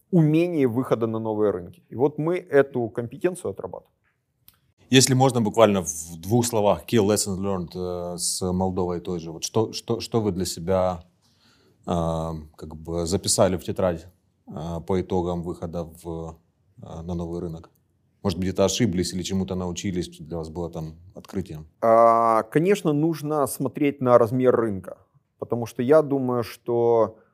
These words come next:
Speaker 1: э, возможно, даже для лаборатории мы выбрали слишком маленький рынок, и рынок слишком, э, ну, незрелый, будем говорить так. Если в две тысячи первом году мы,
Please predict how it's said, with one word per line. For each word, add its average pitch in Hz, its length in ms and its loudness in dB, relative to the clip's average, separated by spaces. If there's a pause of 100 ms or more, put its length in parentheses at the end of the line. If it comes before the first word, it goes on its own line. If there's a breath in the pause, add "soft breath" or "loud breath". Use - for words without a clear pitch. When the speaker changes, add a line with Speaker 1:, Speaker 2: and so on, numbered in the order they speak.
(400 soft breath)
Speaker 1:
э, 107 480 6
возможно, 143 760 2
даже 127 320 4
для 117 260 2
лаборатории 123 640 2
мы 113 200 -4
выбрали 120 400 0
слишком 113 420 -6
маленький 98 420 -4
рынок, 107 260 -6 (580)
и 120 580 0
рынок 139 380 2
слишком, 113 760 -2
э, 107 340 4 (480)
ну, 120 140 -4
незрелый, 120 760 2
будем 101 340 -4
говорить 98 380 -2
так. - 240 -6 (100)
Если 147 400 2
в 120 80 0
две 131 120 -4
тысячи 160 280 -4
первом 143 380 6
году 127 260 0
мы, 120 420 -2